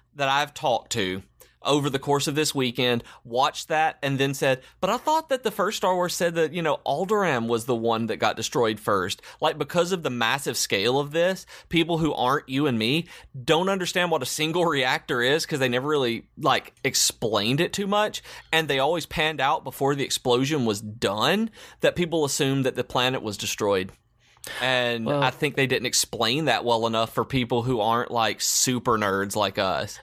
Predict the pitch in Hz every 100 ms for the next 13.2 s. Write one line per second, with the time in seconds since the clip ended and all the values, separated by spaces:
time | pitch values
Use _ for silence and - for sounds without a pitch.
0 | - 131 107 131 180 - - 117 104 104
1 | 95 98 95 98 90 87 - 98 82 104
2 | 107 101 90 92 92 - 87 87 - 95
3 | 95 85 87 78 80 - - 50 - -
4 | - 156 202 202 220 160 214 190 120 -
5 | 127 127 123 120 120 - 135 165 - 135
6 | 131 - _ - 127 147 147 - 120 180
7 | 156 165 123 - - 127 135 135 151 139
8 | - 120 127 151 135 123 120 113 - 117
9 | - 131 104 101 104 127 - 101 - 110
10 | 95 95 90 85 - _ _ - 117 90
11 | 110 104 95 - 71 82 - 131 131 135
12 | 120 - 123 113 104 98 95 95 85 87
13 | 80 80